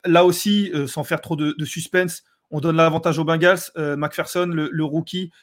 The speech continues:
euh, douze sur douze en playoff, euh, trois sur trois à plus de cinquante yards, euh, deux sur deux à plus de quarante yards.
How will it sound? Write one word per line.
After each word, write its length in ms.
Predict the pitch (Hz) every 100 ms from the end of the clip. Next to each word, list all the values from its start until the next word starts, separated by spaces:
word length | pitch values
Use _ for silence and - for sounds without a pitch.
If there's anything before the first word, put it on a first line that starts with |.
| _
euh, 120 | 147 135
douze 220 | 151 202
sur 200 | - 156
douze 200 | 180 165
en 80 | 160
playoff, 420 | 165 175 202 - _ _
euh, 360 | 139 139 143 123 -
trois 240 | - 196
sur 180 | - 175
trois 220 | - 180
à 40 | 165
plus 120 | 156
de 40 |
cinquante 340 | - 160 165 175
yards, 280 | 185 202 - _ _ 151
euh, 140 | 147
deux 160 | 135 190
sur 220 | - 160
deux 120 | 180
à 60 | 160
plus 160 | 160
de 80 | 147
quarante 340 | - 156 165
yards. 320 | 180 185 208